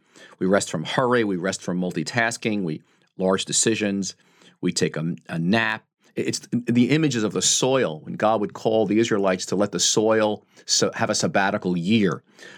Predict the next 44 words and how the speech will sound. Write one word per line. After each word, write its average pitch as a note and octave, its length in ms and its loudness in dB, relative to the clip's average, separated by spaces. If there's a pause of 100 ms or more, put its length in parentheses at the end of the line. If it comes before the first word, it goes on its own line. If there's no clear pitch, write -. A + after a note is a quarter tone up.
(240)
uh, F#2+ 220 2
it G2+ 80 4
would G2 100 0
just, - 240 -2
it G2 60 4
would F#2 160 4
rest. G2 500 0
And F2+ 100 0
so G2 160 2
God G2+ 220 2
would G2 120 -2
be G2 100 -2
re-, F2+ 160 -4 (100)
instilling G2 540 2
nutrients G#2 640 2
in F#2+ 180 -4
it E2 100 -4
during F#2+ 240 2
that F#2 160 0
year F#2+ 380 0 (140)
the, E2+ 260 -8
the F#2+ 100 -4
soil F#2+ 380 4
was F2+ 120 -4
fallow. A2+ 420 -4
In - 300 -10
the A2+ 40 4
same C#3+ 240 2
way, C3+ 120 4
you B2 160 2
need B2+ 120 2
to G2 40 0
be, F#2+ 220 0 (140)
your B2 120 4
soil B2 320 2
needs G2 140 -2
to F#2+ 80 0
be F#2 60 2
fallow. A2+ 500 -2 (460)
We E3 80 8
don't A3 160 -2
realize B2 560 2
how G#2+ 160 -6
much G#2 180 -6